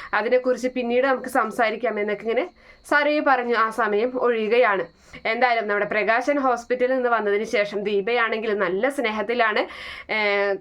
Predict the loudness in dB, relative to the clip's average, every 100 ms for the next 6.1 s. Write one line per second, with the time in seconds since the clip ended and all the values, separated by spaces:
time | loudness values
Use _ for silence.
0 | -4 -2 0 2 2 2 2 2 4 2
1 | 0 -4 -4 -2 2 2 4 2 2 0
2 | -2 -2 -4 0 0 2 2 0 -6 _
3 | -6 -2 0 -2 -8 -20 -2 0 2 2
4 | 0 0 2 2 2 0 0 0 0 0
5 | 0 2 2 2 0 2 2 2 0 -2
6 | -4